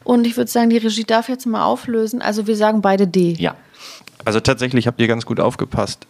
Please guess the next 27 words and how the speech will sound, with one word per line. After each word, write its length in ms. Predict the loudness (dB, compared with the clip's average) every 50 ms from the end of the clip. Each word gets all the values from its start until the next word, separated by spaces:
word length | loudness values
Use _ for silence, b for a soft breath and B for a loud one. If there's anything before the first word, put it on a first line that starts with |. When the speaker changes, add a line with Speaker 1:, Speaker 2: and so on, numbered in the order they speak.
| -4
Speaker 3:
Ähm, 340 | -2 -2 -2 -2 -4 -8 -10 -12 _ _ _ -8
es 120 | -4 -2 0
haben 120 | 0 0
ja 60 | 0
nicht 140 | -2 -2 -4
so 120 | -4 -6 -6
viele 360 | -4 -4 -2 -2 -2 -2 -6 _ _ _ _ _
Antworten 500 | -6 -6 -4 0 0 0 0 0 -2 -6
mit 140 | -6 -6 -6
Flora 300 | -2 0 0 2 2 2
und 140 | 0 -2 -2
Fauna 320 | -2 -2 -2 0 -2 -2
zu 140 | -4 -6 -8
tun. 380 | -8 -8 -8 -6 -6 -6 -8 -10 b b b b b b b b b b b
Im 120 | b -2 0
weitesten 400 | 0 0 0 -2 -4 -4 -4 -2
Sinne 200 | -2 0 0 0
haben's 200 | -2 -2 -4 -2
ja 80 | -2
nur 140 | -2 -2 -2
zwei. 440 | -2 -2 0 0 0 0 -2 -4 -6 b b b b b b b b b b
Und 420 | 0 0 0 0 0 -4 -6 -8 -14 _ _ _ _ -8
es 120 | -6 -4
ist 160 | -4 -4 -4 -2
tatsächlich 440 | -2 -2 -2 -2 -4 -4 -6 -4
das 140 | -6 -6 -6
Teleskop. 600 | -4 -4 -2 -2 -4 -2 0 0 0 0 -2 -6